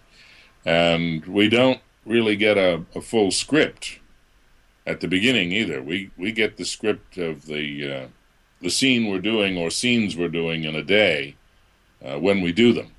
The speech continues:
and that's it. So we often don't even know what's <laughs> going on, uh, in the, in the big picture as we're doing it.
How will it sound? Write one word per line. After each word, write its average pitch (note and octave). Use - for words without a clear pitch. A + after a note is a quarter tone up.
and D2
that's D#2
it. E2
So E2
we A2+
often F2
don't E2+
even D#2
know D2+
what's -
<laughs> -
going -
on, E2+
uh, D#2
in E2
the, D#2+
in G2
the G2
big F#2+
picture E2
as F2+
we're E2
doing F2+
it. -